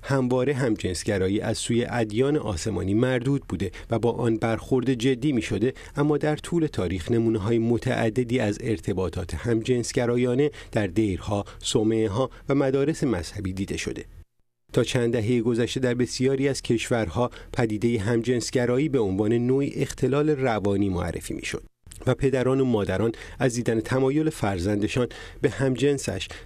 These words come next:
دچار نگرانی می‌شدند. اما از اواسط قرن بیستم و به راه افتادن جنبش‌ها، کمپین‌ها و تظاهرات علنی این گروه از افراد برای برخورداری از آزادی و حقوق اجتماعی و مدنی در آمریکا و اروپا،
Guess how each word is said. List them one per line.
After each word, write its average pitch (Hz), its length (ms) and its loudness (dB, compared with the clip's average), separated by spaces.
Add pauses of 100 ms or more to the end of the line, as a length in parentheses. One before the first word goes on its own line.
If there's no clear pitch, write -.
دچار 110 380 0
نگرانی 110 580 2
می‌شدند. - 520 -8 (200)
اما 131 240 2
از 120 120 -2
اواسط 123 460 0
قرن 95 300 -2
بیستم 98 540 0 (140)
و 104 80 0
به 117 120 0
راه 127 180 0
افتادن 143 480 0
جنبش‌ها، 101 640 0 (240)
کمپین‌ها 113 760 0 (200)
و 123 80 0
تظاهرات 123 920 0
علنی 104 340 2
این 147 240 0
گروه 107 340 0
از 90 120 -8
افراد 110 480 -2 (220)
برای 117 320 2
برخورداری 113 800 0
از 120 160 -2
آزادی 117 600 0
و 143 60 0
حقوق 135 500 0
اجتماعی 92 580 -2
و 95 60 0
مدنی 110 420 2
در 110 220 0
آمریکا 123 540 0
و 95 200 -2
اروپا، 87 360 -6